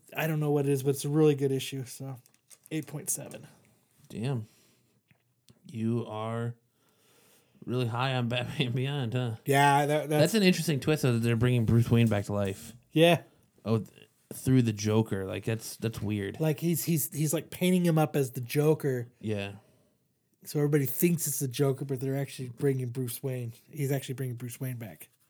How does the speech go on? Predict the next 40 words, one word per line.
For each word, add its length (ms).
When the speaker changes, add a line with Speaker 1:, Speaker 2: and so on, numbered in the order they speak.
Speaker 2:
So 260
that'll 180
make 180
me 60
wonder 240
what 180
Bruce 220
Wayne 180
does, 500
um, 280
going 280
forward, 440
it'll 120
be 120
crazy. 480
Speaker 1:
Yeah, 280
so 300
it, 220
it 60
was 140
an 80
interesting 380
twist. 280
I 60
think 160
it's 80
kinda 220
cool. 420
Speaker 2:
Yeah, 260
I 60
don't, 280
I 40
don't 300
understand 540
why 120
they 100
would 120
bring 140
him 140
back, 220